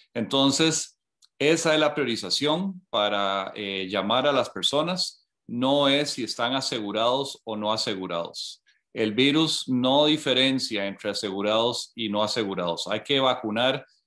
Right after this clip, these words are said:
a la población y eso incluye a todos los que están en, en las poblaciones meta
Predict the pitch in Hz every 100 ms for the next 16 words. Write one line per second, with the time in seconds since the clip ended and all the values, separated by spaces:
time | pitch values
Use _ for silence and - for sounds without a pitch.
0 | _ 104 104 98 113 104 - - 156 175
1 | 190 - _ _ _ - 110 113 117 151
2 | 147 147 - 113 98 - 131 131 156 156
3 | - 95 - 131 143 165 165 - 113 101
4 | - 92 - 120 139 143 135 113 - 120
5 | 110 110 104 113 104 98 - 113 101 90
6 | 117 113 131 120 113 - 117 113